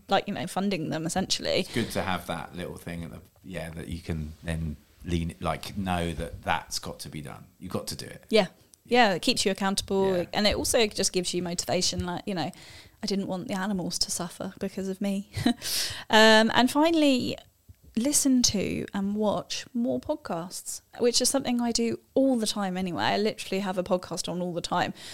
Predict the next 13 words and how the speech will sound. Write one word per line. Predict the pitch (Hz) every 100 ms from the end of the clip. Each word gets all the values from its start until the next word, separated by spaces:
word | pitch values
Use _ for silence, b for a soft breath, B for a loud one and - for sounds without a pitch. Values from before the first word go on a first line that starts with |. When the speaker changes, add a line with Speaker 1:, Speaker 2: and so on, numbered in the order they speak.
| B -
Speaker 1:
But | -
I | 220
will | 226 247
say | 240 202 190
I |
mostly | 196 202 220 - - 170
listen | 175 180 180 165
to, | - 170
like, | 156 - -
true | 202 190
crime, | - 214 214 214 208 208 208 202 B B 185 185
ghost | 175 180 196 - -
podcasts. | - 202 208 202 196 202 196 202 - -